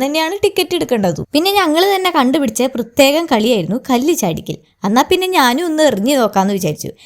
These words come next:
എന്റെ ജീവിതത്തിൽ ആദ്യമായിട്ട് എറിയണ കല്ലാട്ടോ. ഞാൻ വിചാരിച്ചേ ഇല്ല രണ്ട് വട്ടെങ്കിലും ചാടുന്നത്. തൊട്ടപ്പുറത്ത് സുഭദ്രാൻ്റെ അത് കണ്ടപ്പോ കല്ല് ചാടിച്ചതാണ് ദാ ഈ കാണുന്നത്. എന്നാ പിന്നെ എന്റെ അച്ഛനും കുറച്ചില്ല ട്ടോ. ട്രിപ്പിന് പോയാൽ കുറച്ച് ഫോട്ടോസ്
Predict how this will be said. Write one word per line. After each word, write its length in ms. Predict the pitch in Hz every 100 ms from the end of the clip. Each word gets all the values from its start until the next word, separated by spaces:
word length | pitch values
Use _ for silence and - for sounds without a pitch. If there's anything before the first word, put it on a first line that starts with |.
| _ 180
എന്റെ 140 | 185 240
ജീവിതത്തിൽ 420 | 285 277 294 302 240 202
ആദ്യമായിട്ട് 400 | 220 302 254 285
എറിയണ 240 | 240 240 269 247
കല്ലാട്ടോ. 460 | 190 233 196 165 170
ഞാൻ 100 | 196 220
വിചാരിച്ചേ 540 | 180 190 185 190 - 302
ഇല്ല 180 | 226 220 190
രണ്ട് 260 | 165 185 214
വട്ടെങ്കിലും 500 | 180 180 165 185 185 175
ചാടുന്നത്. 360 | 151 147 - - - - _ 202
തൊട്ടപ്പുറത്ത് 580 | 190 330 330 311 262 330
സുഭദ്രാൻ്റെ 560 | 285 214 196 220 233 294
അത് 80 | 262 285
കണ്ടപ്പോ 360 | 226 269 180 170 - _ _ _ _
കല്ല് 200 | 202 240 294
ചാടിച്ചതാണ് 680 | 240 202 214 277 277 240 233 185
ദാ 80 | 190 - _ 185
ഈ 40 | 277 -
കാണുന്നത്. 500 | 202 170 147 139 - - - - - 185
എന്നാ 180 | 185 214
പിന്നെ 180 | 294 311 339
എന്റെ 140 | 339 349
അച്ഛനും 300 | 339 302 320
കുറച്ചില്ല 440 | 320 226 233 233 185 -
ട്ടോ. 60 | -
ട്രിപ്പിന് 400 | 190 185 294 370 415
പോയാൽ 240 | 349 349 339
കുറച്ച് 240 | 320 320 320
ഫോട്ടോസ് 480 | 233 196 202 196